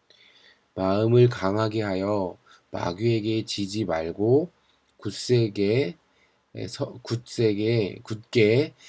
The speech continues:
서 있기를 바라십니다. 마귀는 우리를 하나님의 뜻, 뜻으로부터 멀어지게 하지만 하나님은 그것들을 기도와 말씀을, 말씀으로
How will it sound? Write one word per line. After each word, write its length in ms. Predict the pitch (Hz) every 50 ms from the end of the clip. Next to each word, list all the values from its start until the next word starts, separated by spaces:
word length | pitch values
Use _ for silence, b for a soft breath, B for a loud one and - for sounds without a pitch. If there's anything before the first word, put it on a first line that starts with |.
| B B
서 300 | - - - 151 156 160
있기를 480 | 131 104 - - - 107 101 104 113 117
바라십니다. 1080 | 98 87 90 92 98 92 95 92 85 82 85 82 82 80 85 85 85 85 80 80 80 87 _ _ _ _ _ B B B B B B B B
마귀는 760 | - 95 98 101 98 117 135 127 120 117 117 120 113 98 87 85 B B B B B B
우리를 400 | - 107 107 113 110 107 107 110
하나님의 560 | 113 117 131 139 135 131 127 120 120 117 120 123
뜻, 180 | 139 143 143 - _ _ _ _ _
뜻으로부터 840 | - 147 139 147 147 147 135 113 107 101 - - 110 104 104 104 101
멀어지게 680 | 95 92 87 87 92 104 123 135 127 110 107 104 113
하지만 680 | 107 104 95 - 90 85 85 85 87 87 85 80 82 85 - _ B B B B B B _
하나님은 760 | - 120 120 120 117 110 104 101 98 98 101 104 107 110 113 107
그것들을 680 | - - 98 101 101 98 - 98 95 95 92 92 90 -
기도와 680 | - - 101 95 110 107 104 104 101 101 101 101 98
말씀을, 880 | 87 85 82 82 85 - - - - 101 98 98 95 101 117 127 127 - _ _ _ _ _ _ _ _ _ _ _
말씀으로 880 | - - 87 87 87 - - 101 98 92 90 95 104 120 147 165 175